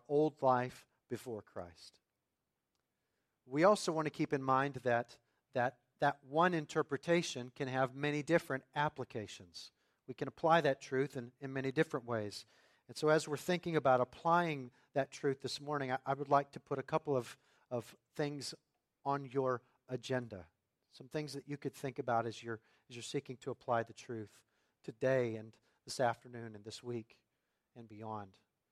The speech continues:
First of all, consider before the Lord ways that you may be trying to squeeze him into your old manner of life,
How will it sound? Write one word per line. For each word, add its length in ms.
First 260
of 100
all, 140
consider 460
before 380
the 120
Lord 580
ways 520
that 200
you 140
may 260
be 340
trying 520
to 160
squeeze 880
him 480
into 720
your 440
old 440
manner 300
of 140
life, 520